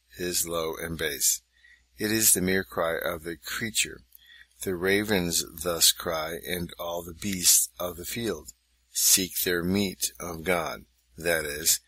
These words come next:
they desire the preservation of their lives and make their moan when they want that which should support them. And these creatures, being made for no higher end than the enjoyment of these particular good things,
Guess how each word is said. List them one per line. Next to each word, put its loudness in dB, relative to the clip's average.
they 4
desire 4
the -2
preservation 0
of -8
their -4
lives -2
and -6
make -8
their 0
moan 0
when 0
they 2
want -2
that -2
which 0
should 0
support 0
them. -10
And -2
these 2
creatures, -2
being -2
made 0
for -6
no -2
higher -6
end -6
than 0
the 0
enjoyment 2
of -4
these -2
particular -4
good -10
things, -6